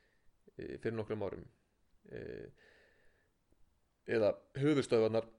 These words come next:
þar sem þjálfaraakademía Ítalíu, Coverciano, er staðsett. Þeir heyrðu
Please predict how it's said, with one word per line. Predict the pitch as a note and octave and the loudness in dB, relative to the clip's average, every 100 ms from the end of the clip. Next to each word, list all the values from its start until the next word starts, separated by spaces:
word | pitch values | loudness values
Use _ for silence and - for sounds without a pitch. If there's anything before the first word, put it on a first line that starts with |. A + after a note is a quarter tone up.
| - | -20
þar | - A#2+ | -6 -4
sem | A2+ B2+ | 0 4
þjálfaraakademía | D3 C#3+ B2+ B2 B2 A#2 A2 A2 A2+ | 6 6 6 6 4 2 2 2 0
Ítalíu, | C3+ C3 A2 G2+ G2+ | 0 0 0 -2 -6
Coverciano, | - B2 A#2 - C3 C#3+ G#2 - | -2 0 0 0 0 0 -2 -6
er | - - | -8 -8
staðsett. | - A2+ - - _ _ _ _ _ _ _ _ _ - - | -2 -2 -2 -10 _ _ _ _ _ _ _ _ _ -20 -4
Þeir | B2 A#2+ | -2 0
heyrðu | C#3+ | 0